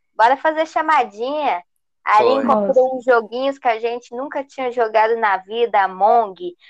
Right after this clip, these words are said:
Speaker 1: Raid, tal do Ludo também. E
Speaker 2: Nossa.
Speaker 1: reunimos a gale-, a galera e era, tipo, quase todos os dias, pra não falar todos os dias.
Speaker 2: É verdade. Não
Speaker 1: E
Speaker 2: tinha
Speaker 1: na
Speaker 2: um dia,
Speaker 1: jogatina.
Speaker 2: não.
Speaker 1: E assim, começava, por exemplo, seis da tarde,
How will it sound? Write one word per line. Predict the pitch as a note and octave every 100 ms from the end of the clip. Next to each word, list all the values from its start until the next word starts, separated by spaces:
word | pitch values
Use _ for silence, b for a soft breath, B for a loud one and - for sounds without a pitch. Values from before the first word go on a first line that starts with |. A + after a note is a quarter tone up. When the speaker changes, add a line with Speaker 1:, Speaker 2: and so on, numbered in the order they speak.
| b _
Speaker 1:
Raid, | G3 G#3 A#3 A3+ G3 F#3 F#3+ -
tal | G#3+ G#3+
do | G#3+
Ludo | G3+ G3+ A#3 A3+ G#3+ -
também. | F#3+ F3+ G#3 B3 A#3 - _ _ -
E | A3
Speaker 2:
Nossa. | B3 D4+
Speaker 1:
reunimos | D4 C#4+ C#4+ D4+
a |
gale-, | D4+ D#4 D4 C4+ -
a | A#3 A#3
galera | B3+ A#3+ B3+ C#4
e | D4+
era, | C#4+ C#4 D4
tipo, | D4+ D4 C#4 C#4
quase | - A#3+ B3 E4+ -
todos | E4 C#4+
os | A4+ B4
dias, | C4 A#3 -
pra | A3
não | A#3 -
falar | A#3+ A#3
todos | C#4 C4 C4+
os | D4 E4
dias. | C#4+ A#3 G#2+ G#2+
Speaker 2:
É |
verdade. | G#2+ G#2+ C#3 G#2 G2 G#2+ G#2+
Não | B2
Speaker 1:
E |
Speaker 2:
tinha | G3 A3+ B3+
Speaker 1:
na |
Speaker 2:
um | C4
dia, | B3
Speaker 1:
jogatina. | G#3 G#3+ A#3+ A3+
Speaker 2:
não. | G#3+ F3+ - G#3+
Speaker 1:
E | A#3+
assim, | D4 - F#4 D4
começava, | C#4 B3 A#3+ - B3+ C4 D4
por | D#4+
exemplo, | D#4 D4 B3+ A#3+ A3+
seis | - B3 A#3+
da | A3+ G3+ -
tarde, | C4+ E4 D4 G#3 F#3